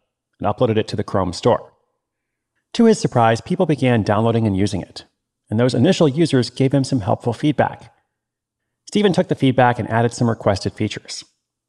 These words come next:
First up was an ability to create multiple birthday messages and randomize between them, so that your post didn't look canned.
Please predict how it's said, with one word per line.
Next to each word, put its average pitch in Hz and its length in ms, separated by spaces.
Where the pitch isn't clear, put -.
First 110 260
up 110 200
was 95 120
an 101 80
ability 127 400
to 117 120
create 110 320
multiple 127 420
birthday 101 320
messages 95 540
and 120 160
randomize 135 560
between 117 320
them, - 160
so 156 200
that 165 120
your 143 160
post - 360
didn't 127 200
look 120 200
canned. - 460